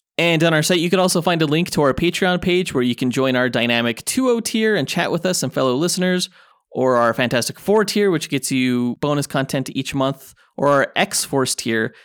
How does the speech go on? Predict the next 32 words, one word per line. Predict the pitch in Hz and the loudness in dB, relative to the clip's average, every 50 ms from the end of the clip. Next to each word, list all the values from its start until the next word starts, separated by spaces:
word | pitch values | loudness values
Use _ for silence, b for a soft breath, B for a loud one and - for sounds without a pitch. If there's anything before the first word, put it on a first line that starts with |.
| b b - | b b -4
that | 123 117 | -2 0
makes | 117 113 110 - - 127 | 2 0 0 -2 -2 -2
you | 120 113 | -2 -2
an | 113 - - | -2 -2 -4
executive | 127 151 - - 143 123 - 127 120 120 - | -6 -4 -2 -4 -4 -2 0 -2 -2 -2 -2
producer | - 127 113 113 110 - 113 98 | -2 -2 -2 -2 -2 -2 -2 -2
of | - 101 98 | -2 -4 -4
this | 85 - - | -6 -8 -6
podcast. | - - 117 110 95 - - - - - - - b b b b b b b b | -4 -4 -4 -4 -2 -4 -6 -6 -6 -8 -10 -12 b b b b b b b b
If | - 139 | -4 -4
you | 160 | 0
can't | 160 226 247 185 160 | 0 0 0 0 0
join | 156 170 175 185 175 | 0 2 2 0 0
Patreon, | - - 185 180 - - 175 175 175 175 165 | 0 0 0 0 0 0 0 0 0 0 0
you | 139 123 | -2 -2
can | - 127 | -2 -4
still | 117 - - 156 | -2 -2 -2 -2
support | - - 160 - 160 147 151 | -2 -2 -2 -2 -2 -2 0
the | 170 156 | -2 -2
show | - - 120 117 117 | -2 0 0 0 0
by | 107 - 110 | 0 0 -2
signing | 110 - - 120 120 117 117 | -2 -2 -2 0 0 0 0
up | 117 - - | -2 -4 -2
for | - 113 | -2 -2
our | 110 107 107 - - | 0 0 -2 -4 -4
e-newsletter, | 165 185 196 190 170 165 160 156 151 139 135 139 139 147 151 156 b b b b b - | -2 -2 0 0 0 0 0 0 0 0 2 2 0 0 -2 -6 b b b b b -4
also | - 110 120 - - 135 123 | -2 -2 0 0 0 0 0
at | 120 117 | 0 0
dynamic | 135 120 113 104 101 101 104 104 104 - | 0 0 0 0 0 -2 -2 -4 -4 -4
duel | - 101 95 | -4 -4 -4
dot | 101 - 104 87 76 - | -4 -4 -4 -6 -6 -6
com. | - 110 101 90 - | -4 -4 -4 -4 -6